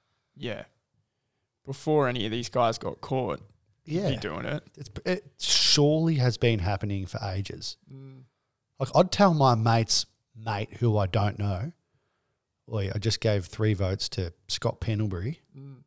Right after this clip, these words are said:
Speaker 2: in round ten. Chuck a couple hundred on it."
Speaker 1: Oh, well, yeah,
Speaker 2: And
Speaker 1: I
Speaker 2: do it, do it with ten different people.
Speaker 1: I'd, I'd do it over Wicker or Signal or one of those things,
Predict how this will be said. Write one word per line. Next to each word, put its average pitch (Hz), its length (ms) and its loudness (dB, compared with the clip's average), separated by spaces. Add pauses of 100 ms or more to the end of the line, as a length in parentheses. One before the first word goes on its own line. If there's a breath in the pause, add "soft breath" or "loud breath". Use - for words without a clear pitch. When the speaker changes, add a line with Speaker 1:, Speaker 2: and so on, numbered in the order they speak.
(100)
Speaker 2:
in 98 140 -6
round 92 340 -4
ten. 107 380 -4 (1700)
Chuck - 280 -2
a - 80 -20
couple - 300 -8
hundred 98 260 -2
on 82 140 -6
it." - 100 -12 (600)
Speaker 1:
Oh, - 120 -6 (360)
well, 190 180 0
yeah, 190 280 0 (120)
Speaker 2:
And 170 80 4
Speaker 1:
I 190 40 4
Speaker 2:
do 165 220 8
it, 139 80 -8
do 170 100 8
it 170 60 8
with 165 160 4
ten 147 240 0
different 147 300 -2
people. 120 420 -4 (160)
Speaker 1:
I'd, 185 300 -2 (100)
I'd 165 220 -2
do 180 180 0
it 170 80 0
over 135 300 2
Wicker 180 480 -4 (520)
or 127 280 -2
Signal 165 640 0
or 135 160 -10
one 135 160 0
of 135 80 -2
those 151 240 2
things, 226 400 -4